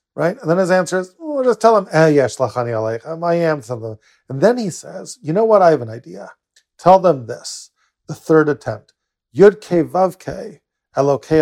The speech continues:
Avotechem Shlachani Aleichem." Yud He and Vav He, the God of their forefathers, sent me to you. Zeh Shmi Le'olam. That's my name forever. V'zeh Zichri L'dor Dor.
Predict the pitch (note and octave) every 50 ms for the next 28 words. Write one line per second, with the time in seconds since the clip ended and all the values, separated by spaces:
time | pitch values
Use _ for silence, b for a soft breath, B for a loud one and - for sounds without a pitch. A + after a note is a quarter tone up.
0 | D3+ C#3+ C3 C3 B2 - - F3+ F#3 E3+ - C#3+ A#2 G#2+ - - A2+ G#2+ - B2
1 | C3 D3+ D#3+ D#3+ E3+ - - - - - - F3 - _ _ _ _ _ _ _
2 | _ _ _ _ A#2+ C3+ E3+ F#3+ F#3+ D#3+ C3+ D3 F3 E3+ F3 E3 C#3+ C3+ A#2+ B2
3 | D3+ D#3+ D#3+ C#3+ A#2 - A#2 A2+ A2+ - F3 D#3+ _ _ _ _ _ _ - B2
4 | - C3+ C3+ C#3 C3+ C3 A#2 C3 B2+ A#2 - - D#3+ D#3+ D3+ - - C3 A#2+ -
5 | D3+ - - - B2+ C#3+ D#3 E3 D#3 - - - - F#3+ G3 C3 A2 G#2 G#2 G#2+
6 | C#3 E3 F3 F#3+ F3 - - - - B2+ A#2 A2+ A2+ - E2 D#2+ D#2+ E2+ E2+ E2+
7 | F2 F2 _ _ _ _ _ _ _ _ _ _ A2 G#2 D3 D3+ D#3+ F3 F#3+ -
8 | - - - A#2+ B2 D#3 E3+ F#3 F#3+ F3+ F#3 - E3+ E3+ _ _ _ _ _ _
9 | _ _ _ - C3+ B2+ - - D3+ D#3 C#3 A#2 A2 - F#2 - - _ _ _
10 | _ _ _ - B2+ A#2 G#2+ - C#3+ C3+ A#2 A#2 B2 - - C3 B2 A#2 A2+ G#2
11 | A#2 A2 G#2+ G#2+ A2+ A2 A#2 - -